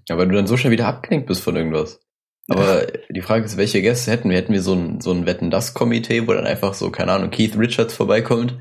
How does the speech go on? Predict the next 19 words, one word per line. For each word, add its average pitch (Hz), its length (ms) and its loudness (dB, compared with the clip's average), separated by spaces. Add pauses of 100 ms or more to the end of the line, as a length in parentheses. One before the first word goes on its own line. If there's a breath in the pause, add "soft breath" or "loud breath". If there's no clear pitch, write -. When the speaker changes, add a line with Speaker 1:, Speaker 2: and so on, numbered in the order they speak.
(180 loud breath)
Speaker 1:
Oder 90 240 2
hätten 101 240 0
wir 92 80 2
so 90 160 0
coole, 101 640 0 (180)
coole, 92 720 0
ähm, 85 260 -6
junge 101 300 4
Gäste, - 320 -2
die 85 120 0
irgendwie 87 200 0
grad 87 240 -2
so 90 80 -4
voll, 95 480 0 (580 loud breath)
voll 104 280 2
aktiv 98 340 -2
auf 92 100 -4
Instagram 85 540 0
sind? 80 220 -8